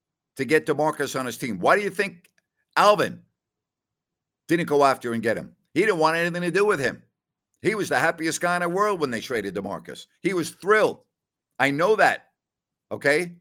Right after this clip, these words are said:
Trust me when I say I know that. Wake up.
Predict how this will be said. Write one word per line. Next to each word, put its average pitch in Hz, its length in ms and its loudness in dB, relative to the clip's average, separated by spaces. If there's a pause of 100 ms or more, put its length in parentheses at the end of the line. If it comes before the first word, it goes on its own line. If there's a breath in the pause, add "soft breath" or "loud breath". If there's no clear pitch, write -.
Trust 185 320 0
me 147 140 -6
when 127 160 -4
I 131 80 0
say 147 260 -4
I 139 140 0
know 151 220 -2
that. 101 280 -4 (720)
Wake 170 300 -2
up. 180 300 0